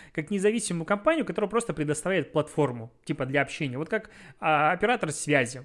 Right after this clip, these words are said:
допустим, там, телефонная компания, мобильный оператор связи, чего угодно, интернет-провайдер.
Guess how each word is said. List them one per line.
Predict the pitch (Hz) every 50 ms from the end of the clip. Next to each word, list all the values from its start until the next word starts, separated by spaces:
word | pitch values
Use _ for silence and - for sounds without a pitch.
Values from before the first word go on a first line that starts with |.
| - -
допустим, | 139 135 - - 135 117 - - 139 131 -
там, | 139 131 123 123 120 120 117
телефонная | - 185 160 156 160 240 262 247 214 185
компания, | - 180 170 160 151 170 165 160 156 147 143 139
мобильный | 127 131 131 151 208 220 190 165
оператор | 147 151 151 147 147 147 139
связи, | - - 156 131 123 120
чего | - 208 208 180
угодно, | 139 131 120 117 120 120 - -
интернет-провайдер. | - 151 - 185 180 165 147 - 143 127 123 120 120 131